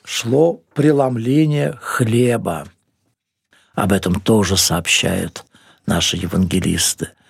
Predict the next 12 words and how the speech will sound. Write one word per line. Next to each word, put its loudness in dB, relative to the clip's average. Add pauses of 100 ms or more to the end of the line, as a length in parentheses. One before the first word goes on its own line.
(320)
При 4
преломлении 2
хлеба 2
произносились -2
два 0
благословения. -4 (500)
«Благословен 4
Господь 0
Бог, 0
наш 0
Царь 0
Вселенной, -2